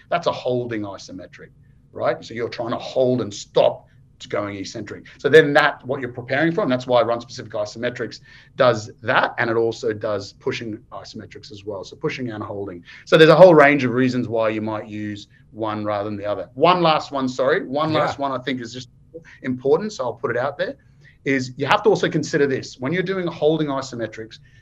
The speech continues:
Speaker 1: when you prescribed a load, so whatever it is, say it's a hundred fifty kilos on a single leg stance position, right? If you prescribe that ro-, load, you're gonna give that to the athlete to, to accomplish.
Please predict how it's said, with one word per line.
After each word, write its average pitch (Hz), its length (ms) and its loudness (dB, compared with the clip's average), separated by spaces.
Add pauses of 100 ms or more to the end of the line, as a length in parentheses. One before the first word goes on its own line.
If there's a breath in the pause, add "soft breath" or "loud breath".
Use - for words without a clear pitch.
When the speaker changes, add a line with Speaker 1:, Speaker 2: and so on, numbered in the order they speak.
Speaker 1:
when 139 140 -2
you 190 140 -2
prescribed 131 800 0
a 117 40 2
load, 107 400 0
so - 80 -10
whatever 139 380 2
it 113 80 -2
is, 101 180 -8
say 117 160 0
it's 113 120 -8
a 123 60 -2
hundred 170 240 -2
fifty 160 200 -16
kilos 113 500 -2 (220 soft breath)
on 117 100 -6
a 110 60 -4
single 120 320 -4
leg 104 160 -4
stance 104 360 -8
position, - 480 -14
right? 131 220 -6 (240)
If 131 160 -10
you 196 140 -2
prescribe 131 480 0
that 117 160 2
ro-, 120 260 -2
load, 135 380 2 (260 soft breath)
you're 151 160 8
gonna 156 160 4
give 131 240 0
that 127 220 4
to 123 100 -16
the 117 140 -4
athlete 113 420 -6 (120)
to, 110 340 -10
to 110 180 -6
accomplish. 107 560 -10